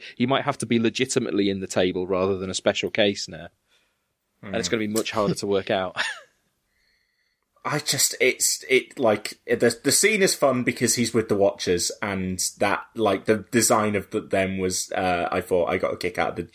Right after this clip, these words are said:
Speaker 2: the design of those characters on screen. But yeah, every time I read online, "Oh, this guy has just proved that all the Pixar movies exist in the same
Speaker 1: Mm.
Speaker 2: universe."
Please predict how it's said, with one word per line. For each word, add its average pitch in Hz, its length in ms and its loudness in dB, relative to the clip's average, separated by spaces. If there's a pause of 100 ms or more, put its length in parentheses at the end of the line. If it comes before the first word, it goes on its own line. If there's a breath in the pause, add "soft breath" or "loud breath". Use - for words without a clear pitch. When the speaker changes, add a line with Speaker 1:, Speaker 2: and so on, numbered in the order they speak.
Speaker 2:
the 90 160 -2 (260)
design 92 400 0
of 85 80 -6
those 87 200 2
characters - 340 0
on 85 80 -6
screen. 80 320 -2 (640 loud breath)
But 131 200 2
yeah, 123 380 -2
every 147 240 -2
time 131 400 0
I 117 40 2
read 117 340 0
online, 107 480 0 (240 soft breath)
"Oh, 233 240 2
this 262 260 0
guy 113 240 2
has 120 220 0
just 131 240 -2
proved 160 360 0
that 156 120 0
all 190 160 2
the 214 80 0
Pixar 139 520 0
movies 101 420 0
exist 110 400 0
in 120 100 2
the 107 80 -2
same 185 300 2
Speaker 1:
Mm. - 40 -2
Speaker 2:
universe." 147 640 2